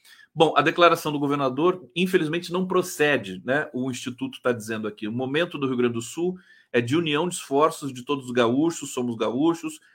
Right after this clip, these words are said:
para apoiar e socorrer as vítimas da terrível catástrofe que se abateu sobre as comunidades do Vale do Taquari. É, os esforços devem se concentrar nas pessoas e nas iniciativas para a retomada de um mínimo do,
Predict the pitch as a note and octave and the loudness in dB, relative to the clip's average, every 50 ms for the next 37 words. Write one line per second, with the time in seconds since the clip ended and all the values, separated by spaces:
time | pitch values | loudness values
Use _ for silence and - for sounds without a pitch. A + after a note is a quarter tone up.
0 | _ _ _ - C3 C3 C3 - B2+ B2 B2+ C#3+ C#3+ C#3 - C#3 B2 C3 B2+ C3+ | _ _ _ 4 4 4 4 4 2 4 4 4 4 2 -2 -6 -6 -2 0 0
1 | B2+ B2 A2 A2 A#2+ C3+ C#3 C#3 C3+ B2+ B2 A#2+ A#2+ A#2+ - A2 A#2 C3+ C3+ C3+ | 0 0 -2 -2 -6 -6 -6 -6 -8 -6 -2 -2 -2 -2 -2 -2 -2 -2 -2 -4
2 | B2+ B2 A#2+ A#2+ A#2+ _ B2+ B2+ C3+ C#3 - - B2+ B2+ - - - - B2+ A#2 | -4 -4 -4 -8 -2 _ 2 2 2 2 -2 -10 -12 -12 -14 -16 -4 -2 -2 0
3 | A#2+ A#2 A2+ A#2 - B2+ B2+ B2 - C3+ A#2+ B2 B2 - - A#2+ A#2 A2+ A2+ A2+ | 0 0 -2 -2 -4 -4 -4 -4 -6 -6 -6 -6 -6 -6 -8 -10 -10 -10 -4 0
4 | A#2 A#2 A#2 A#2+ A#2 A#2 A#2 A#2+ A#2+ A#2+ A#2+ A#2+ A#2 - - A2 G#2 G#2 F#2 - | 0 0 0 -2 -8 -4 -4 -4 -4 -4 -6 -8 -8 -6 -4 -6 -6 -6 -8 -12
5 | - _ _ _ - - - - - - _ _ - A#2 A#2+ A#2 - C3 B2 B2+ | -14 _ _ _ -20 -20 -20 -20 -20 -20 _ _ 0 0 0 0 0 -4 -4 -4
6 | B2 - - - C#3 C#3 C3+ - - C3 C3 C3+ C3 C3+ C3 - - B2 B2 A#2+ | -6 -8 -2 2 2 2 2 2 -4 -2 -2 -2 -2 -2 -8 -8 -8 -8 -8 -4
7 | - A#2+ A#2+ B2 B2 B2 B2+ B2+ - - A#2+ - - - C#3 C#3 C#3 B2+ B2+ B2+ | -6 -2 0 0 0 0 0 -4 -2 -4 -4 -4 -2 -2 -2 -2 -2 -2 -2 -4
8 | B2 B2+ B2 A#2+ A#2 - A2+ - - - D3 D3+ C#3 D3 D3 - - _ _ _ | -2 -2 -4 -4 -2 -2 -4 -4 -4 -4 -4 -2 -2 -2 -4 -4 -10 _ _ _
9 | _ _ _ A#2+ A#2+ B2 C3+ D3+ D3 D#3 C3+ C3 C3+ C3+ C3+ C3+ C#3 C3+ C3 C#3 | _ _ _ 2 2 4 4 2 0 0 0 0 0 0 0 -2 -2 -2 -2 -2
10 | C3+ C#3 C3+ B2 B2+ C3 - | -4 -4 -6 -6 -8 -8 -10